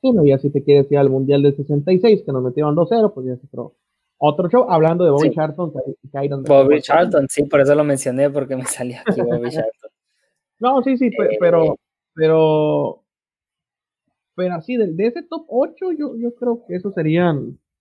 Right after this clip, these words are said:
Speaker 1: para mí, para mí, sería México, digo, sería Uruguay, sería, sería Bélgica, a lo mejor le puedes agregar a, a Inglaterra, pero pues como te digo, históricamente no, no se empinan realmente, entonces por eso lo,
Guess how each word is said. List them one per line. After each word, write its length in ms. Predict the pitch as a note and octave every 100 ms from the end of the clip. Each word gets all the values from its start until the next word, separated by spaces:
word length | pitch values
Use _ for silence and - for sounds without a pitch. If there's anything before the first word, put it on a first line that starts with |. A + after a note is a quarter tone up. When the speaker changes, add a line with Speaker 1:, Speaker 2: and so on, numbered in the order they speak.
| _ _ _
Speaker 1:
para 220 | C#3+ C#3
mí, 320 | G3 F#3 C#3+ _ _
para 140 | -
mí, 200 | C#3+ D3 D3 _ - -
sería 460 | C3 C3+ D#3+ E3 C#3
México, 360 | D3 G3+ - F3
digo, 220 | F3+ E3 C#3+
sería 160 | F3+
Uruguay, 420 | F#3+ D3+ G3 B3+ -
sería, 500 | C#3+ D#3 D3+ C3+ - _ _ _ _ _ _ _ _
sería 220 | F#3+ A3 B3
Bélgica, 640 | B3+ C#4+ D4+ D4 C#4 C4+ A#3
a 80 | B3
lo 120 | B3
mejor 360 | A#3+ A#3+ B3+ C4
le 80 | C4+
puedes 400 | C4+ C4 C4 C4
agregar 400 | G3+ F3+ F#3+ A3+
a, 280 | A3 G#3
a 40 | G3
Inglaterra, 680 | F#3+ F#3+ F#3+ A3+ A#3 C4+ D4
pero 160 | A3+ F3+
pues 160 | D3+
como 160 | D#3 D3
te 80 | D#3
digo, 240 | D3 - - A2+
históricamente 680 | - D#3+ E3 C#3+ D#3 E3
no, 220 | C3+ G#2 _ _ _ _ _ _ _ _ _ _ _ _ _ _
no 160 | A#2+ B2
se 60 | C#3+
empinan 480 | C#3+ B3 G#3+ G3
realmente, 420 | F#3+ G3+ G#3+ G#3 G3+
entonces 500 | F#3+ D3 C#3+ D3+ D3
por 180 | B2 A#2+
eso 120 | C#3
lo, 320 | C3 E2 -